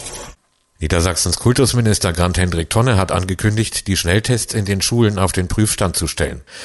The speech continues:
Wenn sich positive Testergebnisse häufen sollten, müsste man dafür sorgen, dass sich betroffene Schulkinder nicht ausgegrenzt fühlten, sagte der S-P-D-Politiker in der heutigen Ausgabe der Nordwestzeitung.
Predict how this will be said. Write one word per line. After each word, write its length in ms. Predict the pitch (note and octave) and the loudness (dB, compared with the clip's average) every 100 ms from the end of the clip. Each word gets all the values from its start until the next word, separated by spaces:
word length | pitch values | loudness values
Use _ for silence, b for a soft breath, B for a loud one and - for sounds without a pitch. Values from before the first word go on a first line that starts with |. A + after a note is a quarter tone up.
| B B | B B
Wenn 100 | F#2 | 0
sich 220 | F#2+ - | 0 0
positive 520 | A2 A#2 B2+ A2+ G2+ | 0 0 0 0 2
Testergebnisse 800 | - A#2 - G#2 G#2 G#2 F#2 G2+ | 0 -2 -2 0 0 0 0 2
häufen 280 | F#2 A2 G#2 | 2 2 2
sollten, 400 | F2+ F2+ G2+ A2+ | 4 2 2 -4
müsste 280 | F2+ G#2 - | -2 -2 0
man 160 | G#2 F#2+ | 0 0
dafür 240 | G2 F#2+ | 2 2
sorgen, 340 | E2 F2 G#2 G#2+ B B - | 2 2 2 -2 B B -4
dass 160 | F#2 | -2
sich 120 | F#2+ | -2
betroffene 480 | E2 F#2 A2 - G2 | -2 -2 0 0 0
Schulkinder 540 | F#2 A2+ A2+ G#2+ G2+ G2 | 0 2 2 2 2 0
nicht 240 | G2+ - | 0 0
ausgegrenzt 640 | A2 - G2+ F#2 E2+ - | 0 0 0 0 0 0
fühlten, 340 | - F#2 F2+ E2+ B B B | 0 0 -2 -6 B B B
sagte 300 | - F#2 F#2 | -2 0 0
der 200 | F2 F2 | 2 2
S-P-D-Politiker 920 | F2+ F#2 E2 F2 F#2 F2 F2+ - F2 | 0 0 0 0 2 0 0 0 0
in 60 | E2 | 0
der 140 | F2 | 0
heutigen 320 | F2+ F#2+ F2+ F2 | 0 0 -2 0
Ausgabe 500 | F#2 - E2+ D#2+ D#2 | 0 2 0 0 0
der 140 | E2 | 0
Nordwestzeitung. 800 | E2+ - F#2+ - - E2 - | 0 2 -2 -2 -4 -4 -8